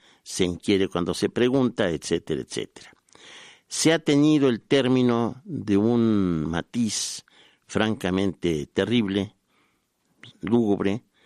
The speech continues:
precisamente por los procederes de esta institución, cuya finalidad fue,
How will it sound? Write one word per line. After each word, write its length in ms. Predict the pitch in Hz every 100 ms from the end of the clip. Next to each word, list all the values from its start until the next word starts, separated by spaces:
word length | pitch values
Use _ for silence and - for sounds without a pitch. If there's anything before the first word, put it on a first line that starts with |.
| _ _
precisamente 840 | - 110 131 131 127 120 113 - 107
por 220 | - 82
los 140 | 85
procederes 720 | - 87 - 92 104 104 101 -
de 100 | 90
esta 240 | - 90
institución, 720 | 90 - 107 - 127 170 156 _ _ _ - _ _ _ _ -
cuya 260 | 143 147 147
finalidad 600 | 135 135 131 131 135 135
fue, 460 | - 127 117 123